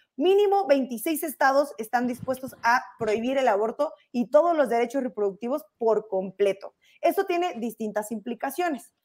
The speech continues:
Una es, eh, lo que tiene que ver con las minorías, porque las mujeres, eh, que son negras o, o de las minorías, las mujeres latinas son las que más irre-, interrumpen el embarazo y por lo tanto son el sector más vulnerable.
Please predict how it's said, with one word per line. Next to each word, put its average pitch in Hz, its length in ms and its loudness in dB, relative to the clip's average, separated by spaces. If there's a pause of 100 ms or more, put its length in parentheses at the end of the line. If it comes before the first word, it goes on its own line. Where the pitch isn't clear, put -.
(280)
Una 381 400 6
es, 294 340 0 (380)
eh, 220 200 2
lo 226 160 0
que 233 100 -4
tiene 254 240 0
que 277 100 2
ver 254 160 0
con 254 100 -4
las 214 200 0
minorías, 233 520 0
porque 190 240 -6
las 170 160 -6
mujeres, 269 520 2
eh, 175 180 4
que 214 100 -2
son 240 240 -4
negras 262 380 0
o, 190 260 -2
o 185 40 -6
de 180 120 0
las 185 200 -6
minorías, 190 400 -2
las 185 100 -4
mujeres 214 320 -4
latinas 247 360 0
son 254 120 -4
las 254 120 -2
que 202 120 -4
más 208 220 -4
irre-, 226 260 -6
interrumpen 196 580 -4
el 202 140 -2
embarazo 233 500 2 (180)
y 208 100 -2
por 226 140 2
lo 226 120 2
tanto 233 240 2
son 233 160 -2
el 233 100 -2
sector 208 400 0
más 180 260 -6
vulnerable. 240 580 2